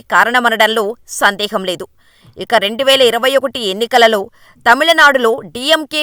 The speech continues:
విజయం సాధించి అధికార పగ్గాలు చేపట్టడం వెనుక ప్రశాంత్ కిషోర్ వ్యూహరచన ఉంది. అంతెందుకు, పశ్చిమ బెంగాల్లో మమతా బెనర్జీ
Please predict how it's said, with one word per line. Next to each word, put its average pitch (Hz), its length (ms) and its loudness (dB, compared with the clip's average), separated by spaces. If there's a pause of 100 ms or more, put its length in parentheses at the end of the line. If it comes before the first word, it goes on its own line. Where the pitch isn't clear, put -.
విజయం 277 300 -6 (100)
సాధించి 233 440 -2 (380)
అధికార 294 400 4 (120)
పగ్గాలు 302 380 4 (100)
చేపట్టడం 262 600 -2
వెనుక 233 240 0 (440)
ప్రశాంత్ 285 480 2
కిషోర్ 277 320 2 (100)
వ్యూహరచన 262 540 0 (120)
ఉంది. - 180 -8 (500)
అంతెందుకు, 302 560 -2 (360)
పశ్చిమ 269 380 0
బెంగాల్లో 285 420 4 (120)
మమతా 277 360 2
బెనర్జీ 262 380 -2